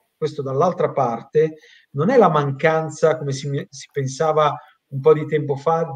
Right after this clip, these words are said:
di stimolazione sensoriale a portare a una mancanza di coscienza. No,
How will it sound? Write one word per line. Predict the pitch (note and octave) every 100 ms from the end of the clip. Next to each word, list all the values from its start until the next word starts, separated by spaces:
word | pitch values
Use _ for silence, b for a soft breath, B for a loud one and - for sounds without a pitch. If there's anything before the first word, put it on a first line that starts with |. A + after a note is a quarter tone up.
| A#2
di | - E3+ F3+
stimolazione | - E3 D3+ D3+ - E3 D#3
sensoriale | D#3+ C#3+ - C#3 C#3 D#3 D#3+ D#3+ D#3+ B B B B B _ -
a | D3+ E3 D3+ - - _
portare | D3+ - - D#3+ D#3+
a |
una | D3+ C#3
mancanza | C3+ C3+ C#3+ C#3 C3+
di | C3
coscienza. | C3 - C3 G#2 - -
No, | F#3+ D#3 G2+ -